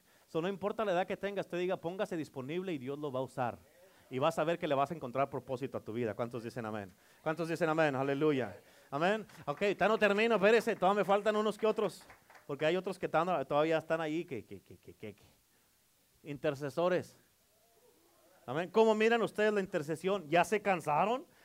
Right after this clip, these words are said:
¿Ya no quieren venir los viernes? ¿Es una carga para ustedes venir? ¿O lo miras como un privilegio que Dios te ha escogido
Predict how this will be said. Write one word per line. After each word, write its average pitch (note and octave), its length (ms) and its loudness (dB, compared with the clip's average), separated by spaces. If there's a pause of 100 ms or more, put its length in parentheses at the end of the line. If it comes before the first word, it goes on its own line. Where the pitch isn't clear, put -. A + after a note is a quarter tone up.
¿Ya F#3+ 140 4
no A#3+ 100 4
quieren B3 260 4
venir A3 220 2
los G#3 160 4
viernes? A3+ 460 4
¿Es G3 120 2
una A3 240 4
carga A3 400 6
para B3+ 160 6
ustedes A#3 380 8
venir? A3+ 420 2 (240)
¿O G#3+ 80 6
lo G#3 120 10
miras B3+ 260 4
como A3+ 220 6
un B3+ 80 2
privilegio B3 600 4
que A3+ 140 6
Dios B3 380 10
te A#3 100 2
ha B3+ 80 6
escogido C4 840 10